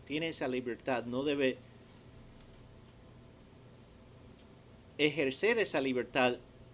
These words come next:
simplemente porque la tiene. Debe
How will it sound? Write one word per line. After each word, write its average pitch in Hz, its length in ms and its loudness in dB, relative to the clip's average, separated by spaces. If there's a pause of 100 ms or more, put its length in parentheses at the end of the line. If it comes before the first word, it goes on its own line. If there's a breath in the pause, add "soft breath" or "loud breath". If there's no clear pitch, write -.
(300)
simplemente 156 680 0
porque 117 380 -4
la 98 160 -6
tiene. 131 380 2 (1500)
Debe 123 340 2